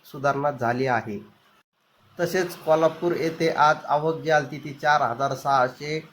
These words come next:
नव्याण्णव क्विंटलची आवक आलती. किमान दर जो होता तो पाच रुपये किलोपर्यंत होता, कमाल दर जो होता तो पंचेचाळीस रुपये किलोपर्यंत होता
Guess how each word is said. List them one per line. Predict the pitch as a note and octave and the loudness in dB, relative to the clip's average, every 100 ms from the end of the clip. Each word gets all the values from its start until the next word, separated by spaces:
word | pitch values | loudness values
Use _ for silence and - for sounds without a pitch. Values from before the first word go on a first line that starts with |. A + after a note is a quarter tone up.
| _ _ _ | _ _ _
नव्याण्णव | - C#3+ C#3 C#3 D3+ D#3 | -10 0 0 2 2 0
क्विंटलची | D#3 D3 D3 D3 C#3 | -2 -6 -4 -6 0
आवक | C#3+ D3 D3+ | 2 2 0
आलती. | C#3 C#3 C3+ C#3 | 0 0 -2 -10
किमान | D3 D3 D3+ D3 | -8 2 2 2
दर | D3 C#3+ | -4 -4
जो | C#3+ | -4
होता | C3+ C3 C3+ | -2 -2 -4
तो | C#3 | -6
पाच | C3+ C#3 | -6 -4
रुपये | C#3 C3+ D#3 | -4 -6 -8
किलोपर्यंत | D3+ D3 C3 D3+ D#3 C3 | -8 -10 -6 -6 -6 -4
होता, | A#2+ C3+ | -2 -4
कमाल | C3+ C#3 C#3+ D#3 C#3+ | -4 -4 2 0 0
दर | D3 | -4
जो | C#3+ C#3+ | -4 0
होता | B2+ B2 | 0 0
तो | C3 C3 - | -6 -8 -8
पंचेचाळीस | C#3 C#3+ E3+ E3 | -8 -4 -2 -2
रुपये | E3 D3+ D3 | -6 -10 -12
किलोपर्यंत | C#3+ C#3 C3+ D3 D#3+ C#3 | -8 -8 -6 -4 -4 -2
होता | B2 A#2+ | -2 -2